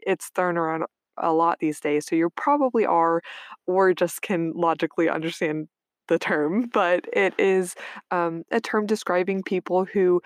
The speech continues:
find themselves being really passionate about a wide, or at least some variety of different things that might seem,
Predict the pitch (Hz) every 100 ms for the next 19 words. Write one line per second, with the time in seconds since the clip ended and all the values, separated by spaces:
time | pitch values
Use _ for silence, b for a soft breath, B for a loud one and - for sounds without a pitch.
0 | B - 185 185 190 - 175 175 175 170
1 | - - 170 190 180 170 - - 190 226
2 | 226 214 202 196 _ _ - 170 170 220
3 | 156 147 151 - - 160 160 151 151 -
4 | _ - 160 156 147 156 160 165 175 175
5 | 160 - _ - 160 151 151 - - 185
6 | 190 180 269 226 175 175 170 180 185 156
7 | 147 165 B B B B 175 160 156 147
8 | _ _ _ _ _ _ - - 202 202
9 | 214 - 214 254 226 175 - 175 175 202
10 | 320 294 - - 254 240 220 214 220 226